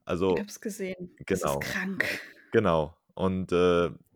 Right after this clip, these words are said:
Speaker 1: dann kommen hier ein paar Shirts an und wir müssen dann aussortieren, welche davon echt und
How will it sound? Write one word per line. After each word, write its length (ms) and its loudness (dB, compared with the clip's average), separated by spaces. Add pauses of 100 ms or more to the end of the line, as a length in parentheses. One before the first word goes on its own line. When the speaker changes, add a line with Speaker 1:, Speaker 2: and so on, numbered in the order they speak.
(140)
Speaker 1:
dann 300 0
kommen 180 0
hier 180 -2
ein 60 -4
paar 160 2
Shirts 300 2
an 100 -2
und 140 -2
wir 100 2
müssen 300 -4
dann 200 -2 (240)
aussortieren, 540 -2
welche 220 -4
davon 260 -2
echt 320 -4
und 280 -6